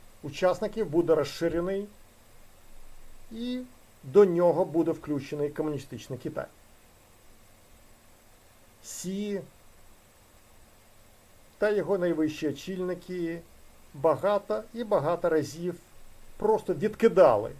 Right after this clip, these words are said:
миттєво ці пропозиції Трампа. Керуючись тим, що неможливо порівняти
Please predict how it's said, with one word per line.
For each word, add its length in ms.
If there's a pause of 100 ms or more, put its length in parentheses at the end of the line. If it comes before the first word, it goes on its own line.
(120)
миттєво 800 (1120)
ці 280
пропозиції 920
Трампа. 500 (2750)
Керуючись 460
тим, 400
що 640 (560)
неможливо 1160
порівняти 880